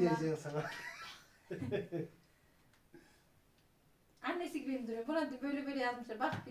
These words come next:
Speaker 1: bir
Speaker 2: Ama ya onlar saçma be. Onlar
Speaker 1: Gülüyor,
Speaker 2: gereksiz
Speaker 1: gülüyor
Speaker 2: insanlar,
Speaker 1: da.
Speaker 2: öyle
Speaker 1: Tamam,
Speaker 2: konuşanlar,
Speaker 1: ben
Speaker 2: öyle
Speaker 1: anneyim, ben
Speaker 2: şeyler.
Speaker 1: çocuklarımın annesiyim ama bunun annesi de değilim. Annesi gibi de durmayayım. Ne alaka? Çok mu
Speaker 2: Evet.
Speaker 1: kiloluyum?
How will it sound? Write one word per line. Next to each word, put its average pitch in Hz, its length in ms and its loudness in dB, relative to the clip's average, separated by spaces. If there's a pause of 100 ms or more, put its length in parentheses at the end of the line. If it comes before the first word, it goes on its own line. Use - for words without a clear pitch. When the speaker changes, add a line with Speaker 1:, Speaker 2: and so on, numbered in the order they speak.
(120)
Speaker 1:
bir 294 60 0
Speaker 2:
Ama 202 180 6
ya 147 220 2
onlar 247 240 8
saçma 226 440 2
be. - 60 2
Onlar 349 100 8
Speaker 1:
Gülüyor, 277 260 8
Speaker 2:
gereksiz 285 320 10
Speaker 1:
gülüyor 240 180 4
Speaker 2:
insanlar, 170 360 4
Speaker 1:
da. 175 40 6
Speaker 2:
öyle 180 100 6
Speaker 1:
Tamam, 170 180 6
Speaker 2:
konuşanlar, 359 280 8
Speaker 1:
ben 349 80 8
Speaker 2:
öyle 302 120 4
Speaker 1:
anneyim, 302 460 8
ben 285 40 6
Speaker 2:
şeyler. 294 160 8
Speaker 1:
çocuklarımın 302 560 6
annesiyim 285 580 4
ama 349 200 2 (520)
bunun 294 180 6
annesi 302 440 6
de - 120 0
değilim. 359 420 6
Annesi 330 380 2
gibi 277 140 -2
de 403 140 4
durmayayım. 339 400 6
Ne 403 60 4
alaka? 220 560 4 (260)
Çok 480 160 6
mu - 60 4
Speaker 2:
Evet. - 120 4
Speaker 1:
kiloluyum? 294 540 8